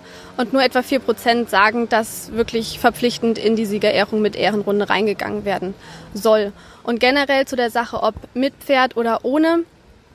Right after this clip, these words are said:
sagen schon etwa sechzig Prozent, sie möchten gerne mit ihrem platzierten Pferd einreiten.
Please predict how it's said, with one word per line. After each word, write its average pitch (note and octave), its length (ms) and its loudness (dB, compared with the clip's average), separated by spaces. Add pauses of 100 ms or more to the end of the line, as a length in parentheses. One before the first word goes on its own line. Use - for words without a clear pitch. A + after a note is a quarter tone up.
(300)
sagen A#3+ 320 2
schon D#4 360 2
etwa A#3+ 260 -2
sechzig B3+ 340 -6
Prozent, A#3+ 480 -2
sie A#3 100 -8
möchten B3+ 340 -2
gerne D4+ 240 2
mit D4 200 0
ihrem D4 240 -4
platzierten C4+ 500 -4
Pferd A#3+ 280 -2
einreiten. C4 560 0